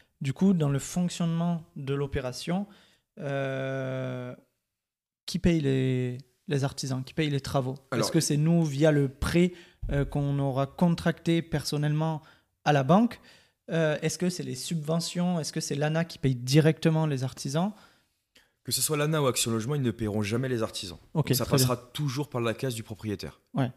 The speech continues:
Speaker 2: D'accord ? Donc ça, c'est déjà un, un bon avantage.
Speaker 1: Ouais.
Speaker 2: C'est là où, justement, euh, ça permet de se dire, « Est-ce que les subventions, je les utilise pour payer mes artisans ou pour me rembourser mon prêt ?
Speaker 1: Ouais.
Speaker 2: Ou est-ce que je les utilise pour faire autre chose ? »
Speaker 1: Ouais.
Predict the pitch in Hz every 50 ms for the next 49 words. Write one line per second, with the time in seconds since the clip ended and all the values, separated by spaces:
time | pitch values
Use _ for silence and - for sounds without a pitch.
0 | _ _ - - 101 113 107 92 92 - - 139 123 - 95 90 95 98 92 90
1 | 87 - - 50 - - - - - - - - - 85 104 107 107 101 90 92
2 | 87 - 127 151 147 120 - 143 143 135 - 98 98 120 135 131 113 104 98 90
3 | 87 85 85 87 85 - - 98 101 117 127 123 110 92 85 80 - _ _ _
4 | _ _ _ - - - 92 80 - 104 95 95 101 113 127 135 120 104 98 90
5 | 85 95 104 127 110 101 92 - - - 120 110 98 - - 107 98 95 107 107
6 | 101 - - 131 123 104 107 101 95 107 107 - - 117 117 123 123 117 104 85
7 | - - _ _ _ _ _ _ _ _ _ _ - 139 143 131 - - - 139
8 | 131 131 139 139 127 123 117 104 107 - - - - 104 98 110 151 185 233 -
9 | - _ _ _ _ _ _ _ _ _ _ - 127 143 - 135 135 135 127 117
10 | 104 113 117 110 - - - - 107 101 98 - - - 165 196 208 202 143 139
11 | 131 123 - - _ _ _ _ - 156 185 185 170 151 139 - - - 190 151
12 | 143 123 117 120 147 156 - 160 139 135 131 123 - - 98 82 - - _ -
13 | - 139 120